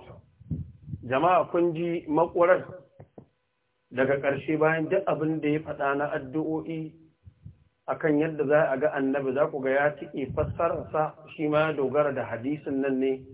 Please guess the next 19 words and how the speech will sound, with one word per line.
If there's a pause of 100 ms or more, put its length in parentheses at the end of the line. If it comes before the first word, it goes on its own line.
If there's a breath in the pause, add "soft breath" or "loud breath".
(380)
kamar
yadda
malamansu (100)
shi
ma (140)
su
ne
madogararsu. (1120)
Billahi (120)
alaikum, (840)
ta
yaya
za
a
ce
ɓannar
da
yaran
nan